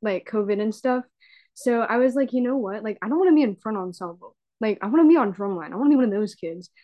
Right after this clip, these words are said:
So I went to my brother, Zach, and I was like, "Hey, dog, do you wanna, like, teach me how to drum?" He said, "Bella, it's not that simple." And I was like, "No, like, trust me, I'll learn." So, like,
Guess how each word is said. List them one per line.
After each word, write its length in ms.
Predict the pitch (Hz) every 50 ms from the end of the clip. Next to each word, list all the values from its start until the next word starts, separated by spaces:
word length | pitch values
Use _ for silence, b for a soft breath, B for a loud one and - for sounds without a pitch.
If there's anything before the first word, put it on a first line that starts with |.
| b b b b
So 420 | - - - 262 254 247 240 233 - -
I 140 | 220 226 226
went 140 | 240 240 -
to 60 | 277
my 60 | 277
brother, 260 | 254 262 262 269 269
Zach, 340 | 233 208 202 202 202 202 202 -
and 120 | - 202 208
I 40 |
was 120 | 214 208 202
like, 140 | 208 185 190
"Hey, 160 | 190 208 196
dog, 320 | 185 190 185 180 185 180 185 185 180 _ _ _ _ _ _ _ _ _ _ _ _ _
do 60 | 214
you 60 | 220
wanna, 160 | 233 269 339
like, 280 | 349 370 359 311 - _ _ _
teach 200 | - - 240 220
me 120 | - 254 240
how 80 | 247
to 80 | 226 208
drum?" 300 | 185 185 196 202 214 220
He 100 | 202 247
said, 240 | - 262 233 202 _ _ _ _ _ _ - _ _ _ - _
"Bella, 300 | - 202 220 214 202 185 - _ _
it's 200 | 202 185 - 214
not 180 | 202 214 214
that 160 | 262 277 247 -
simple." 400 | - 214 202 175 190 180 170 -
And 100 | 185 202
I 40 | 226
was 140 | 240 240 214
like, 160 | 254 226 -
"No, 240 | - 220 214 196 190
like, 220 | 185 180 165 - _ _ _ _ _
trust 260 | - - 254 226 233
me, 100 | 220 208
I'll 180 | - 202 220 220
learn." 320 | 214 202 190 175 175 180 _ _ _ _ _ _ _
So, 180 | - - 277 269
like, 420 | 254 262 262 247 233 214 - -